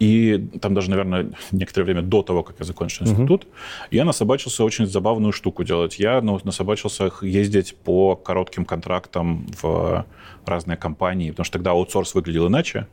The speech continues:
Speaker 1: Удалённая работа была с трудом,
Speaker 2: Мгм.
Speaker 1: как бы осуществима. Поэтому ты приезжал куда-то на три-четыре месяца и помогал, собственно говоря, там, типа, довести код до ума или что-то, что-нибудь такое. Э, и у нас была такая небольшая команда, у нас было три человека, которые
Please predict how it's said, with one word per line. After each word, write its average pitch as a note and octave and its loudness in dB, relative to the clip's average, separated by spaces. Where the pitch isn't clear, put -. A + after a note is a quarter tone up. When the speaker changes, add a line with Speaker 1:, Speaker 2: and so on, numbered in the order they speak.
Speaker 1:
Удалённая G2 2
работа F2 -4
была E2 0
с - -10
трудом, D3 0
Speaker 2:
Мгм. A#2+ 2
Speaker 1:
как - -4
бы F2 -2
осуществима. - -2
Поэтому G2+ 0
ты F#2 -4
приезжал G#2 2
куда-то F3 0
на G#2+ 2
три-четыре G#2+ 0
месяца A#2 2
и A#2 4
помогал, G#2 2
собственно - -4
говоря, F2 0
там, E2+ -10
типа, - -8
довести E2+ 0
код F#2+ 0
до F2 0
ума E2 -2
или - -8
что-то, - -10
что-нибудь E2+ 0
такое. - -4
Э, G2+ 2
и A#2 4
у - 4
нас C#3 4
была B2+ 0
такая A#2 0
небольшая A#2 0
команда, D#3+ 2
у - 0
нас G2+ -2
было F#2+ 0
три G2+ -2
человека, E3 0
которые G#2+ 2